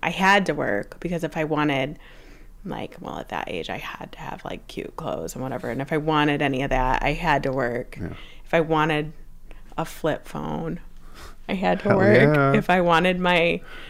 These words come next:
Speaker 1: Geostorm <laughs> first car.
Speaker 2: Oh my God.
Speaker 1: Geostorm.
Speaker 2: The Geo.
Speaker 1: It was
Speaker 2: Geos in
Speaker 1: amazing.
Speaker 2: general. Gone.
Speaker 1: Oh my God.
Speaker 2: Sorry.
Speaker 1: Amazing car. It was a roller skate.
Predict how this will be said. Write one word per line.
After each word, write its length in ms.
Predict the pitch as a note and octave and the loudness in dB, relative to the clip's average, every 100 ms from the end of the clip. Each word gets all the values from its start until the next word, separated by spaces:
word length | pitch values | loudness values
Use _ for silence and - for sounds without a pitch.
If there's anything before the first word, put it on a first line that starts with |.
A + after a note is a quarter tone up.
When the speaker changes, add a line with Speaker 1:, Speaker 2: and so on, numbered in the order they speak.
| - - - | -14 -12 -8
Speaker 1:
Geostorm 1160 | E3+ E3+ D#3+ D3 E3+ - - F#3 - A3 - - | -6 -2 0 2 0 -2 -2 6 8 10 8 8
<laughs> 100 | - - - - | -2 -14 -12 -12
first 420 | - - A#3+ - - | 0 4 4 4 4
car. 440 | A3 G#3+ G3 - - - - - G4+ - | 6 8 6 4 -4 -14 -6 -2 0 2
Speaker 2:
Oh 160 | G2+ | 2
my 140 | E2+ D#2+ | 2 -2
God. 600 | E2+ F2 F#2 E2 D2+ - | 0 2 2 2 0 -2
Speaker 1:
Geostorm. 1080 | C#3+ B2 C3 C3+ D3 D3+ C#3+ C#3+ C3+ C#3 | -2 -4 -4 -4 -4 -4 -2 -2 -2 -2
Speaker 2:
The 60 | G2+ | -2
Geo. 720 | G2 G#2 G2+ E2 D#2 D#2 D#2+ - | 2 4 6 6 4 2 0 -6
Speaker 1:
It 40 | E3+ | -4
was 120 | E3+ | 2
Speaker 2:
Geos 380 | A#2 B2+ B2+ G#2+ | 6 8 8 6
in 60 | |
Speaker 1:
amazing. 40 | G2 | 6
Speaker 2:
general. 400 | G2+ F2+ E2 - | 6 4 2 2
Gone. 300 | G2+ F2+ D#2+ | 2 2 2
Speaker 1:
Oh 20 | |
my 120 | D3 | 2
God. 120 | D3 | 4
Speaker 2:
Sorry. 280 | C3+ E3+ E3 E3+ | 4 4 2 -2
Speaker 1:
Amazing 600 | F3 D#3 - F#3+ - - | -2 -2 -2 -4 -6 -4
car. 260 | - - | -4 -2
It 60 | - | -2
was 100 | E3 | -2
a 60 | D3 | 0
roller 300 | - - - | 2 0 -2
skate. 340 | - - | -4 -4